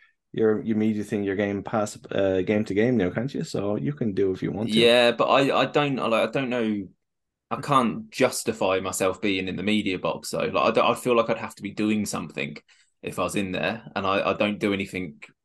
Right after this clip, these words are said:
Speaker 2: during the game. I just do the blog, like, on the Sunday or the Monday or whatever. So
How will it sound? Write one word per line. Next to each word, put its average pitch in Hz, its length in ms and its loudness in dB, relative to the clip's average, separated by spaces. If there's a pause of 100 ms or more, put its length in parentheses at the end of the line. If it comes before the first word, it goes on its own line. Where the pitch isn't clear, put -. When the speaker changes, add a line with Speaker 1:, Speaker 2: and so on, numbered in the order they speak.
(140)
Speaker 2:
during 95 260 -2
the 92 80 -4
game. 87 360 0
I 87 60 -2
just - 240 -12 (180)
do 90 180 -2
the 82 100 -8
blog, 92 460 -2
like, 92 160 -12
on 92 120 -6
the 87 60 -8
Sunday 92 400 -4
or - 60 -8
the 160 80 -8
Monday 92 320 -4
or - 60 -10
whatever. - 280 -12
So - 240 -6